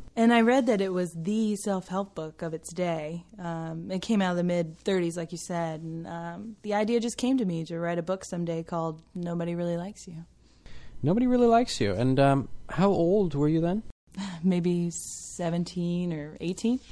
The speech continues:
Speaker 2: Okay. So this thing's been kicking around in your mind for quite some time now.
Speaker 1: Easy there, Moses.
Speaker 2: <laughs> Well, okay. Well, why don't you just tell us, how did you get from A to B on that?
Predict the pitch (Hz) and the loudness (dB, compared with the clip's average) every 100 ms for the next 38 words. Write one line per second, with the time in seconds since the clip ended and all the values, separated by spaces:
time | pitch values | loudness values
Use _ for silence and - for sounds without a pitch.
0 | - - 110 143 - 117 104 - - - | -12 -4 0 0 2 0 0 -4 -10 -2
1 | 226 254 254 185 143 - 196 180 160 160 | 2 4 6 6 6 4 0 2 4 6
2 | 156 147 156 139 139 - 131 147 139 - | 6 6 6 6 6 2 0 2 2 0
3 | 143 156 202 98 98 - - - 226 190 | -2 -2 -2 -4 -6 -12 -20 -12 0 6
4 | 202 196 180 160 160 160 156 160 160 160 | 8 10 8 4 2 2 2 2 2 2
5 | 160 123 - 120 - - - - - - | 0 0 2 0 -2 -12 -12 -12 -10 2
6 | 170 170 175 170 135 147 185 240 226 196 | 8 10 8 6 4 6 8 8 8 6
7 | - 165 175 170 170 156 135 - 131 139 | 8 6 6 4 4 6 6 6 4 6
8 | 139 127 147 170 123 127 123 117 104 117 | 4 6 8 8 6 2 2 2 2 0